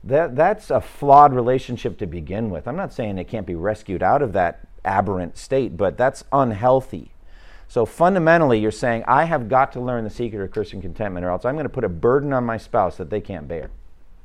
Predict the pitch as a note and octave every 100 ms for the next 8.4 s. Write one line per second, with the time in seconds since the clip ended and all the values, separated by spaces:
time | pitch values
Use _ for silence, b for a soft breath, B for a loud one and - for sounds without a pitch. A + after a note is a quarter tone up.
0 | - - - - - - - - - -
1 | - G#2+ A2 A2+ C3 - B2+ G2 B2+ D3
2 | D3 C#3 - A#2 G2+ D#2+ F2+ D3+ D#3+ -
3 | D#3+ D#3 A#2 G2 - - E3 D#3+ C#3 G2+
4 | G2 B2 D#2+ C#2 F#2 G#2 - G2+ E2+ -
5 | D#2+ E2+ D#2+ C#2 - - b b b b
6 | - B2 C#3 - D#3 E3 E3+ C#3 B2+ B2+
7 | A#2 G2 - D#3+ G3 F#3 D#3 D3+ A2+ A2
8 | - A2+ G2